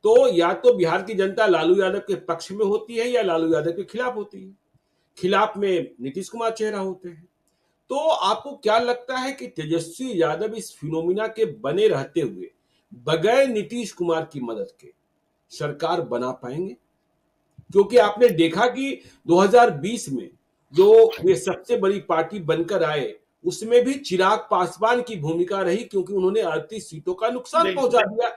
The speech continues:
Speaker 1: नीतीश कुमार
Speaker 2: बिल्कुल,
Speaker 1: को।
Speaker 2: बिल्कुल, बिल्कुल।
Speaker 1: तो तेजस्वी की असली चुनौती चिराग पासवान अब उधर हैं, और यदि एनडीए सीमेंटेड रहा,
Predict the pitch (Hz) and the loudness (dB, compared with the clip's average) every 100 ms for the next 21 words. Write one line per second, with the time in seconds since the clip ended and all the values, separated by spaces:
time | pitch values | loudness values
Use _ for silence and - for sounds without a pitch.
0 | _ - 220 262 208 185 143 147 131 - | _ -12 -8 -6 -6 -6 -6 -6 -8 -10
1 | 175 - - - 165 466 523 294 - - | -12 -12 -18 -18 0 6 6 6 -2 -16
2 | - 185 196 208 - 302 - 285 190 - | 2 4 6 2 -2 -12 -8 -4 -4 -4
3 | 269 285 226 220 208 247 - 180 185 202 | -8 -6 0 0 0 -6 -6 0 0 0
4 | - 185 - 175 180 156 143 151 208 196 | -2 -2 -2 -2 -2 -2 -2 0 0 -2
5 | 233 - _ _ - 180 196 202 240 240 | -10 -18 _ _ -2 0 2 0 -4 -10
6 | - 180 180 185 247 - - 170 175 185 | -2 0 0 -2 -2 -2 -2 0 2 0
7 | 247 262 247 214 - - | -2 2 4 2 0 -8